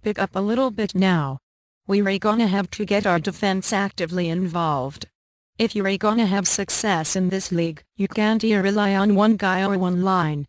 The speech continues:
It is just not gonna happen. You need all four lines generating, and you're gonna have to get points from your back end." Capuano is not the only one who'd like to see more secondary scoring.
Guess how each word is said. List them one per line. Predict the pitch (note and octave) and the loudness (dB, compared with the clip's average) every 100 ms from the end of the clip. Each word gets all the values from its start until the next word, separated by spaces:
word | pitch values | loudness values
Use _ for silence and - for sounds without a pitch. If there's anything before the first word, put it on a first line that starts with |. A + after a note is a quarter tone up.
| - | -4
It | F#3 - | -2 0
is | G3 - | 0 0
just | - F#3+ - | -2 -2 0
not | F3 E3+ - | 2 0 0
gonna | G#3+ G3+ | -2 0
happen. | G3 G#3+ G#3+ - D3+ C#3+ - _ _ _ - | 0 0 -2 -2 -4 -6 -10 _ _ _ -2
You | F#3 G3 | 2 2
need | G3 G#3+ | 2 0
all | G#3+ A3+ | 0 0
four | G#3+ A#3 A#3 B3+ | -2 2 2 4
lines | G#3 F#3 G3 F#3+ | 2 2 0 -2
generating, | - A3+ G#3+ F3 D#3+ D#3 D3+ D3 _ - | -2 0 2 2 2 0 -4 -8 _ -4
and | F#3+ | -2
you're | F3+ F#3+ F#3 G3 | 2 2 2 0
gonna | G#3 A3+ G#3+ | 0 2 2
have | F#3+ F3 - | 0 -2 -6
to | F#3 | -2
get | A3 A#3+ - | -2 -2 -2
points | F#3+ F3 E3 - | -2 -2 -4 -4
from | F#3+ | -2
your | G3 G3 E3+ | 0 0 0
back | F3 E3+ - | -2 -4 -2
end." | F3+ D#3 D3 C#3+ - _ _ _ _ _ _ _ _ _ _ | 0 0 -2 -6 -12 _ _ _ _ _ _ _ _ _ _
Capuano | - A3 A3 G3 F#3 G3 A3 A3 | -2 0 0 0 2 2 4 2
is | G3+ | 2
not | G3+ G3 - | 0 0 -2
the | A3+ - | -4 0
only | B3+ D4+ C#4+ B3 | 2 4 4 4
one | G3 F#3+ | 4 2
who'd | F3+ G3 | 0 0
like | G3 G3 F#3 | 0 0 -2
to | - G#3+ | -4 -4
see | - A3+ | 0 4
more | G#3+ G#3 A#3+ | 4 4 2
secondary | C4 C#4 B3+ B3+ A#3 A3+ G#3 | 0 -2 0 0 2 2 0
scoring. | G#3 - A3 G#3+ F3 D3+ C#3+ | 0 -4 -2 0 0 -2 -4